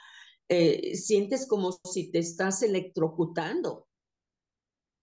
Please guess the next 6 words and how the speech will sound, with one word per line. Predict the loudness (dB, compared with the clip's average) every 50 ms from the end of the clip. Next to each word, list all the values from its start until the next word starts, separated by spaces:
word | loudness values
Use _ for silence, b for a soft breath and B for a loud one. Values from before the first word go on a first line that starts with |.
| _ _ _ _ _ _ _ _ _ _ _ _ _ _ _ _ _ _
No | -2 0 0
sé | 0 0 -4 -4 -4 -10
si | -6 -4 -4 -2 0
tú | 2 2 2 2
a | 0 -2
veces | -2 -2 -2 -2 -2 -4